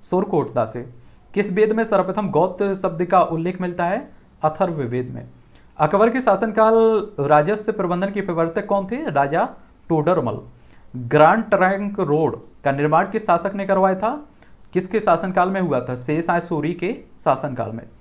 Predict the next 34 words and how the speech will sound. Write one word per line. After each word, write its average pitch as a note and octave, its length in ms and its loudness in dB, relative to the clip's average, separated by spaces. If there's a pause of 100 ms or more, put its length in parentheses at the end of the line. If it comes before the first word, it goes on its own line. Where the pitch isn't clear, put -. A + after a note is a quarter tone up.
(420)
स्वतंत्र A3+ 520 2
सिख G3+ 360 -4
राज्य F3+ 300 2
के G#3 80 -2
संस्थापक F#3+ 480 -2
कौन G3 240 -4
थे? C#4+ 140 -6 (400)
महाराजा D3+ 640 2 (220)
रणजीत C#3 480 0
सिंह। D3 240 -10 (580)
बंगाल C#3 360 4
में A3 120 0
स्थायी G#3+ 260 0
बंदोबस्त G#3 480 -2 (440)
किसने F#3+ 280 -4
प्रारंभ F#3+ 360 2
किया F#3 140 -2
था? A#3+ 300 -8 (280)
लॉर्ड C#3+ 340 6
कॉर्नवालिस C#3+ 640 0
ने। - 180 -10 (440)
मुगलों E3 420 0
के A#3 320 -2
विरुद्ध G3 640 0
शिवाजी F3+ 400 0
ने G3+ 100 -4
कौन F3+ 200 -2
सी G3+ 300 -6
युद्ध E3 280 0
नीति F#3+ 240 -4
अपनाई? F3+ 380 -4 (380)
छापावार D#3 580 4
युद्ध D3+ 300 0
नीति। A#2+ 340 -6